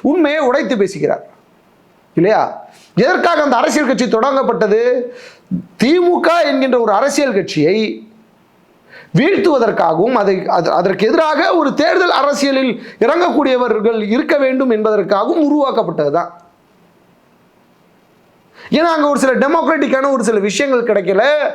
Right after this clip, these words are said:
பெ-, ஆ, தேர்தல் பெரியாரிஸ்டுகளும் அதில் இருக்கிறார்கள். அ, முழுக்க முழுக்க பெரியாருடைய சிந்தனையோடைய அது வந்து நடக்கல அப்படின்றதான் அவர்களுடைய குற்றச்சாட்டு. அதை வச்சுதான் நடக்குது.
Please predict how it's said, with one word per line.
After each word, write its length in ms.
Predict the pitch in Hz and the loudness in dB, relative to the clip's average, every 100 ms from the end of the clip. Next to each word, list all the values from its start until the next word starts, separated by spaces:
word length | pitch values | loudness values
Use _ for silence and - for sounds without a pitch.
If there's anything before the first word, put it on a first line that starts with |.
| - - - | -8 -4 0
பெ-, 560 | 240 220 208 190 185 - | 2 2 2 0 0 2
ஆ, 240 | 190 208 | 2 0
தேர்தல் 600 | 185 277 349 330 294 214 | 0 0 0 2 0 0
பெரியாரிஸ்டுகளும் 960 | 226 277 330 330 294 - 269 269 294 403 | 0 2 0 0 -2 -2 0 2 0 0
அதில் 340 | 262 247 240 | 0 2 0
இருக்கிறார்கள். 760 | 247 269 262 214 208 359 440 - - - - | 0 0 0 0 2 2 2 -2 -14 -20 -2
அ, 60 | 240 240 233 220 208 - - | 0 0 0 0 0 -2 -2
முழுக்க 420 | 190 311 440 403 | 0 2 2 2
முழுக்க 320 | 330 320 285 | 2 0 -2
பெரியாருடைய 680 | - 277 339 349 339 330 294 254 | -2 0 2 2 2 0 0 0
சிந்தனையோடைய 680 | 285 302 294 285 277 277 330 339 | 0 0 0 0 0 0 0 2
அது 460 | 302 262 226 226 | 2 2 0 0
வந்து 80 | 269 | 0
நடக்கல 520 | 233 247 247 214 170 - - - | 0 0 2 2 0 -4 -16 -4
அப்படின்றதான் 500 | 202 214 233 214 285 | -2 0 -2 0 0
அவர்களுடைய 340 | 240 208 185 180 | 0 0 0 -2
குற்றச்சாட்டு. 540 | 208 247 226 180 175 | -2 -2 0 0 0
அதை 140 | 202 | -2
வச்சுதான் 200 | 160 165 | -2 -2
நடக்குது. 360 | 190 147 - | -2 -6 -10